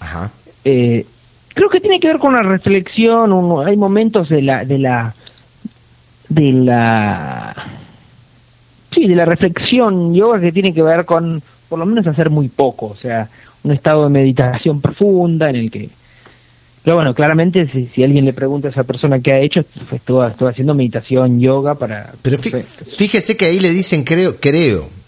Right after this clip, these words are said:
Speaker 1: tal vez me equivoco, porque tampoco soy un experto en la materia, pero le, a uno le dicen que ponga la mente en blanco y no en
Speaker 2: Ah,
Speaker 1: negro.
Speaker 2: eh, <laughs> interesante, <laughs> interesante
Speaker 1: Entonces,
Speaker 2: hallazgo.
Speaker 1: ¿la nada es blanca o es negra?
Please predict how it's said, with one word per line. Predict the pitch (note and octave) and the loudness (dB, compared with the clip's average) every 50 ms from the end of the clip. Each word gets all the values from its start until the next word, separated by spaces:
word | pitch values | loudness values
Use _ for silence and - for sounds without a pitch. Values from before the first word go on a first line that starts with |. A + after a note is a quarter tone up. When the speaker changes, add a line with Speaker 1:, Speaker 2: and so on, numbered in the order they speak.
| - | -14
Speaker 1:
tal | - F2 E2+ G2+ | -8 -6 -4 -2
vez | B2 A#2+ | -2 -2
me | G#2 F2+ | -2 -2
equivoco, | - - - F2 G2+ G#2+ E2+ - - C#2 | -6 -8 -8 -4 -4 -4 -4 -4 -8 -8
porque | D#2+ E2 - | -6 -6 -4
tampoco | F#2+ F#2+ F2+ A2+ A#2 G2 G2 | -4 -2 0 -2 -2 -2 -2
soy | - - A2 F#2+ | -2 -2 -2 -2
un | E2 | -2
experto | - - - A#2 F#2 - - | -4 -4 -2 -2 -2 -2 -4
en | E2 | -6
la | D#2+ | -6
materia, | E2 F2 F2 - C3 B2 A2 F#2 | -4 -6 -4 -4 -2 -2 -2 -2
pero | G#2 B2+ | -2 -4
le, | B2+ C3 - - - - - | -6 -8 -12 -18 -14 -8 -4
a | C3+ | -2
uno | E3+ G3+ G3 E3+ | 0 0 0 2
le | B2 A#2+ | 2 2
dicen | D3+ D3+ - D3+ B2+ G#2+ | 0 0 0 0 0 0
que | A2+ G#2 | 0 0
ponga | - E3 F3 E3 D3 A#2 | 0 0 0 2 0 0
la | G#2+ G#2+ | 2 2
mente | C3 D#3 D#3+ - B2+ G#2 | 2 0 0 0 0 0
en | F#2+ G2 | 0 2
blanco | G2 C3 E3+ D#3 A#2+ F#2 E2+ D2 - D2 C#2+ - _ _ - _ _ _ _ _ - - | 2 2 0 0 0 -2 -4 -4 -8 -12 -14 -14 _ _ -20 _ _ _ _ _ -8 -2
y | A2+ A#2 | 0 0
no | C3+ | 2
en | C3 A#2+ A2 | 2 2 2
Speaker 2:
Ah, | G2+ F#2+ | 0 0
Speaker 1:
negro. | F2+ - - E2+ D#2+ D2 - - - - - - - - - - - - - | 0 0 -2 -2 -4 -8 -10 -16 -20 -14 -8 -6 -6 -6 -6 -10 -14 -6 -2
Speaker 2:
eh, | D#4 F4+ D#3+ - - A3 - G3 F3+ F#3+ | 0 0 0 2 0 0 2 2 0 -2
<laughs> | - - - | -2 0 -2
interesante, | F3+ D3+ D3 C#3 D3+ - - - - B3 D#3+ D#3+ B2+ D3 C3 B2 - F#3 - - - - - A2 | 0 0 0 0 0 0 0 0 0 2 0 0 0 0 -2 -2 -6 -10 -12 -14 -14 -14 -10 -4
<laughs> | - E3+ - - - - - - | -4 -4 -4 -2 -6 -6 -6 -4
interesante | - D#3 D3+ D3 D3+ D3+ D#3+ G#3+ A3+ G#3+ G#3+ A3+ F#3+ | -4 -2 -2 0 -2 0 0 0 0 0 2 2 2
Speaker 1:
Entonces, | F3 E3+ D#3+ D#3 - G3+ C#3 | 4 4 4 4 2 2 0
Speaker 2:
hallazgo. | C3 - - A#3+ A#3+ - - A#2 B2 A#2 A2 - | 0 0 2 2 2 2 2 2 0 0 0 0
Speaker 1:
¿la | C3 C3+ C#3 D#3 | 0 0 2 2
nada | F3+ A3 B3 A#3 G3+ C#3+ | 2 2 2 2 2 2
es | A#2+ A2 | 2 0
blanca | C3+ F#3+ D4+ F4 F4 - A#2 | 0 0 0 -2 -2 -4 -6
o | G#2 F2+ F#2 | -6 -6 -6
es | F2 E2 | -6 -6
negra? | D#2 C2 G#1+ G1+ G1+ - - | -8 -10 -12 -14 -18 -20 -20